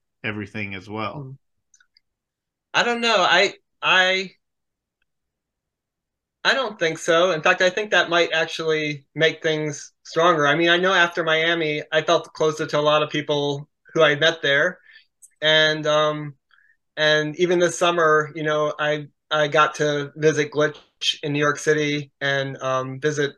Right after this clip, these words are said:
Speaker 2: uh, Lawson, um, <clears throat> in, in, in North Carolina on my way driving north. And, um,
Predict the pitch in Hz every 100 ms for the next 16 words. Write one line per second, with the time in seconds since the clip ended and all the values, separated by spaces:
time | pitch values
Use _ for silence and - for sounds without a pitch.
0 | - 139 131 135 147 156 151 151 151 147
1 | 135 - - 135 135 131 135 131 _ 185
2 | 196 165 147 - - 160 - 156 147 143
3 | 139 143 151 - 151 147 139 147 143 147
4 | 143 151 151 151 147 151 139 143 139 143
5 | 143 147 - _ _ _ - 147 139 143
6 | 143 147 160 165 _ - - - _ 151
7 | 151 151 151 139 _ 151 147 143 139